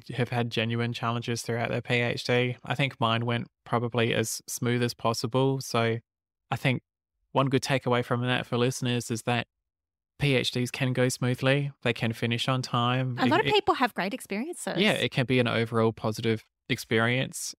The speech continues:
Speaker 1: I think we do hear from a lot of people that P H Ds are a miserable experience, for want of a better word, but I think I feel very fortunate that mine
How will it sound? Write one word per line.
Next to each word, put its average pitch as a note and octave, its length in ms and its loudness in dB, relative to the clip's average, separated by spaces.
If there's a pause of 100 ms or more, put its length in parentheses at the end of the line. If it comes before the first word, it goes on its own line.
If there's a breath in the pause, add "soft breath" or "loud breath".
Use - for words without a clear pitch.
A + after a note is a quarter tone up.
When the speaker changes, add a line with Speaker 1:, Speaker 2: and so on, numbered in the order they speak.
Speaker 1:
I A2+ 60 -2
think B2 360 -2 (100)
we B2+ 120 2 (100)
do C3 140 6
hear A2+ 320 2
from A#2+ 180 -2
a A2+ 60 0
lot A2+ 120 0
of A2+ 80 0
people B2 520 0
that A2+ 320 -2 (160)
P A#2 160 2
H A2+ 220 -2
Ds A2+ 280 0
are A2 300 0 (400)
a A#2+ 100 4
miserable A2+ 640 4 (240)
experience, B2+ 680 0
for B2+ 120 2
want A#2+ 280 0
of A#2+ 80 -6
a A#2 40 0
better A#2+ 240 2
word, B2+ 280 4
but A2+ 180 0 (400)
I A#2+ 60 -8
think C#3 160 0
I C3 40 -4
feel B2+ 260 4
very A#2+ 200 2
fortunate A2 540 -4
that G#2+ 180 -2
mine G#2+ 300 0